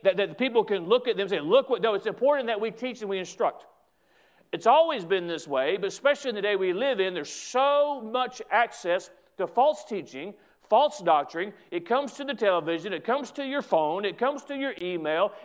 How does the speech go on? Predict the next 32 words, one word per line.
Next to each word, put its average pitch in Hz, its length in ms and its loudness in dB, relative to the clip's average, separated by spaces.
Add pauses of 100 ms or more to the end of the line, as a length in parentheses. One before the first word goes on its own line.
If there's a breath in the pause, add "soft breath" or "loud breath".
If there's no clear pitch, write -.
It's 190 160 0
in 190 80 -2
every 285 260 2
place 262 340 -2
you 277 120 -2
look. 202 400 2 (100)
I-, 175 100 -6
it's 214 200 0
important 233 640 2
that 190 340 4
we 190 220 0
teach, 247 340 -8 (280 soft breath)
but - 100 -6
not 240 180 -2
only 220 280 -2
in 196 100 -4
the 190 80 -4
context 196 500 -6
of 160 140 -4
a 147 80 -2
Sunday 247 300 -12
school 175 160 -6
class. 170 280 -4
And 175 100 -8
by 180 140 2
the 190 100 -2
way, 262 260 -4 (520 soft breath)
in 180 80 -2
the 180 100 -2
future, 247 360 -4
I'm, 180 180 -4
I'm, 175 180 -4